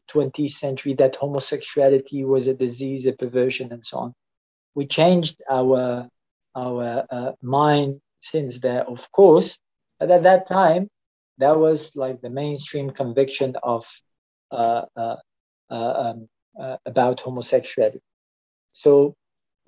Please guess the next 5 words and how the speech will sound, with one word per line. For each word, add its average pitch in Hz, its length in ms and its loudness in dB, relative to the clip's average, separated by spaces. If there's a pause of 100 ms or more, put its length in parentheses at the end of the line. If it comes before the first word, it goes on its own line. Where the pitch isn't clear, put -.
(640)
that's 170 340 4
very 165 180 6
interesting 165 600 -2
because 151 600 0 (720)
there's 151 340 2